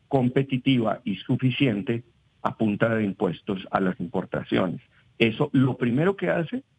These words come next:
es que le aumenta los costos a la industria de confecciones y, eh,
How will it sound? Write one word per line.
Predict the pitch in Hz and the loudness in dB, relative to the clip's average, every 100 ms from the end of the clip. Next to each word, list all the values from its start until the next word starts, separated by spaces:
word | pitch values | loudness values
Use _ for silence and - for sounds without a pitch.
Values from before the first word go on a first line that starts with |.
| _ _ - | _ _ -4
es | 120 | -4
que | - 139 | -2 0
le | 131 | 0
aumenta | 110 110 131 147 165 | 2 4 4 2 2
los | 160 135 | 0 -2
costos | - 139 139 165 - | -2 -2 -2 -8 -6
a | 107 | -4
la | 104 104 | -2 0
industria | 104 113 - 120 123 131 131 _ - | 0 -2 0 0 0 0 -4 _ -4
de | 120 | -2
confecciones | 113 101 107 - 170 113 82 _ _ _ _ - | -2 -4 -6 -2 0 0 -8 _ _ _ _ -2
y, | 113 113 - - | 2 2 0 -8
eh, | - | -14